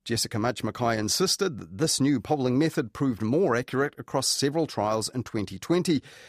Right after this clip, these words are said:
But if the upswing in people not wanting a bar of that preferred Prime Minister question is also as accurate,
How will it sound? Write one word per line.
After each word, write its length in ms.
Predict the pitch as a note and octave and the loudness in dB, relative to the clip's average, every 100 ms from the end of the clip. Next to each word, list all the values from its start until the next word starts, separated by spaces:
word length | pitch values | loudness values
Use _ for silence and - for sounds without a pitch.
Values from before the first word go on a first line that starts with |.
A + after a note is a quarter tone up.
| - | -4
But 180 | D#3+ - - | -2 -2 -4
if 140 | D3 | -2
the 160 | C3+ - | -2 -2
upswing 360 | - - - D3+ | -4 -2 2 2
in 120 | A#2+ | 2
people 400 | D3 C#3 A2+ E2+ | 0 2 0 0
not 340 | G#2 A#2 E3+ - | 0 2 2 2
wanting 320 | A#2+ A#2+ G2+ | 0 2 0
a 40 | |
bar 360 | F#2 D3 B2+ A2 | 2 4 4 2
of 100 | F#2+ | 2
that 280 | A#2+ G2+ - | -2 -2 -6
preferred 380 | A#2+ - B2+ F#2+ | -6 -2 0 0
Prime 200 | A2+ G#2+ | 0 0
Minister 280 | G#2+ - A2 | 0 -2 -4
question 520 | - C3 - G2+ F2+ | -2 -2 0 -2 -4
is 240 | G2 F2+ - | -6 -6 -4
also 360 | F3 G#3+ - A#2 | 0 0 2 2
as 120 | A2 | 2
accurate, 420 | D3 C3+ D#3 E3 | 2 2 2 2